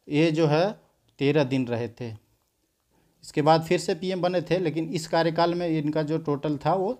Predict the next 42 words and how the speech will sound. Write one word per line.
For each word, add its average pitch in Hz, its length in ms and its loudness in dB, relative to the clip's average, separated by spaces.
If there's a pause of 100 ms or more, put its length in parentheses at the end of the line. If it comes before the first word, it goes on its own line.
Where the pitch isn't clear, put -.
(100)
तेरह 131 200 2
दिन 120 200 -4
ही 117 80 -8
थे। 117 180 -12
तो 120 120 -12
इसका 120 220 -8
राइट 143 240 -2
आंसर 143 200 -4
ऑप्शन 185 320 -4 (480)
थ्री। 113 240 -6 (1080)
नेक्स्ट 143 180 0
क्वेश्चन 156 220 0
देखिए, 151 320 0 (480)
नेक्स्ट 156 200 0
में 185 80 -2
है 180 100 4
कि 175 120 -2
सेनाओं 170 360 2
का 185 140 6
राजनीतिक 160 500 2
प्रमुख 160 380 0
कौन 147 140 -4
होता 123 200 -6
है? 107 120 -8 (280)
देखिए, 139 220 -2
यहाँ 139 140 4
राजनीतिक 151 520 0
प्रमुख 139 320 -6
पूछा 120 240 -8
गया 110 200 -6
है। 98 100 -14 (380)
ठीक 185 160 -4
है, 127 160 0 (200)
तो 131 80 -6
सेनाओं 156 380 2
का 180 100 4
जो 175 160 2
राजनीतिक 147 500 0
प्रमुख 156 260 -2
होता 127 220 -6
है 151 240 -6 (260)
वो 165 180 0